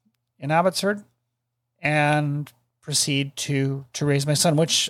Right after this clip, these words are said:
I've always wanted to do, and, and my daughter as well. At the time, my ex said, "Oh, you can't see, you can't see our daughter until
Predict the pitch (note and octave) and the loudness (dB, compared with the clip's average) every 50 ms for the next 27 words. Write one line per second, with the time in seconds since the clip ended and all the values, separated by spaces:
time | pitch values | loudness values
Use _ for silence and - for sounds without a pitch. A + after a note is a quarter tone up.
0 | - - F3 F3 E3 F3 F3+ F3+ E3 E3 E3+ E3 D3+ C#3 C3 - D3 D#3 E3+ C#3+ | -2 0 0 4 6 6 6 6 4 2 2 2 2 0 -2 -4 -2 0 0 0
1 | - - - E3+ F3 - - F#3+ F#3+ F#3 F3+ E3+ D#3 F3 E3+ E3+ D#3+ D3 C3+ B2+ | 2 0 0 -2 0 0 0 0 2 2 2 2 4 6 6 6 4 4 0 -2
2 | B2+ C3+ D#3+ E3+ D#3+ C#3+ C3+ - - _ _ _ _ _ _ _ _ _ _ _ | -2 0 0 2 2 2 0 -2 -6 _ _ _ _ _ _ _ _ _ _ _
3 | _ _ _ _ _ _ _ _ _ _ _ _ _ _ _ _ _ _ _ _ | _ _ _ _ _ _ _ _ _ _ _ _ _ _ _ _ _ _ _ _
4 | - F3+ F3 - G3+ - - G3 A3 A3+ A3 G3+ F#3 F#3 F#3 G3 F#3 - - - | -2 -2 -2 -2 -2 0 2 4 4 6 6 4 2 2 2 0 -2 -2 0 4
5 | F3+ F3+ G3 G#3 F#3 D#3 D#3 E3 - - - G3 G#3 G#3+ - - - - - - | 6 6 6 6 6 4 0 -2 -4 -2 0 0 0 0 0 -2 -2 -2 -2 0
6 | G3+ G3+ F#3 D3 D3+ E3 F3 E3+ - _ _ _ _ _ _ _ _ _ _ _ | 0 0 0 0 -2 -2 -4 -6 -10 _ _ _ _ _ _ _ _ _ _ _
7 | _ _ _ _ _ _ _ _ _ _ _ _ _ _ _ _ _ _ _ _ | _ _ _ _ _ _ _ _ _ _ _ _ _ _ _ _ _ _ _ _
8 | E3+ E3 - F#3+ G3 F3+ D#3+ - - F#3 F3+ E3 D#3 E3 E3+ F3+ F3+ D#3+ C#3 D3 | -10 -4 -2 0 0 0 0 0 2 2 2 2 4 4 4 4 4 2 0 0
9 | C#3+ - _ _ _ _ _ _ _ _ _ _ _ _ - D3 D3+ - - D#3+ | -2 -6 _ _ _ _ _ _ _ _ _ _ _ _ -10 -8 -4 0 4 6
10 | E3 D#3 D#3 D3+ D3+ C#3+ C#3 | 6 6 6 6 4 2 -2